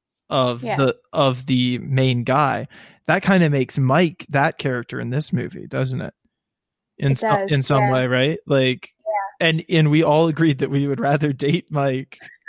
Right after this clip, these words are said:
Speaker 1: <laughs> than anybody else. So I think that's interesting.
Speaker 2: Yeah.
Speaker 1: I think that's in-
Speaker 2: One more point for Mike on the dateability is that he's definitely the hottest of the three
Speaker 1: Oh, yeah.
Speaker 2: guys.
Speaker 1: Oh, yeah.
Speaker 2: Like, by far.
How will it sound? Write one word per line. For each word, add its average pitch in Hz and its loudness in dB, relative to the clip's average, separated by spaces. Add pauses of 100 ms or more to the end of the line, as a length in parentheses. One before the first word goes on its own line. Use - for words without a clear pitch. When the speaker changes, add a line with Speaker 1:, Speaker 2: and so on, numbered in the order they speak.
(260)
Speaker 1:
<laughs> - -12
than 165 2
anybody 156 2
else. 139 0
So 156 2
I 151 4
think 165 2
that's 165 2
interesting. 156 -4 (300)
Speaker 2:
Yeah. - -6
Speaker 1:
I - 0
think 156 -4
that's 151 0
in- 143 0
Speaker 2:
One 320 2
more 415 0 (280)
point 254 -4
for 233 -2
Mike 180 -4
on 190 -6
the 185 -4
dateability 185 -2
is 208 -6
that 202 -2
he's 208 -6
definitely 220 -2
the 240 -2
hottest 170 -8
of - -16
the - -14
three - -12
Speaker 1:
Oh, 185 4
yeah. 120 -6
Speaker 2:
guys. 240 -16
Speaker 1:
Oh, 190 -6
yeah. 135 -12
Speaker 2:
Like, 208 0 (100)
by 196 0
far. 160 -8